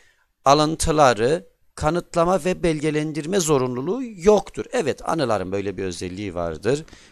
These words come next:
Kanıtlama ya da belge sunma zorunluluğu yoktur. Geriye zaten elimizde ne kaldı? E şıkkı kaldı. İlahi bakış açısıyla yazılır diyor. Hayır arkadaşlar, bu anının bir özelliği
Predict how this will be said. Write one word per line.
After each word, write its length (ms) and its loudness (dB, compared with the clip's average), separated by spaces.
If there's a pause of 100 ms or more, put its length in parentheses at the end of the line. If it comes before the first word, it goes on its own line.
Kanıtlama 560 0
ya 160 0
da 160 -6
belge 260 -2
sunma 420 -4
zorunluluğu 680 -8
yoktur. 640 -4
Geriye 360 -6
zaten 420 -6
elimizde 460 -10
ne 100 -8
kaldı? 380 -12
E 140 -4
şıkkı 300 -12
kaldı. 360 -14
İlahi 380 -8
bakış 340 -14
açısıyla 760 -8
yazılır 1040 -2
diyor. 500 -4
Hayır 440 -6
arkadaşlar, 680 -8 (440)
bu 140 -12
anının 460 -6
bir 100 -8
özelliği 880 -10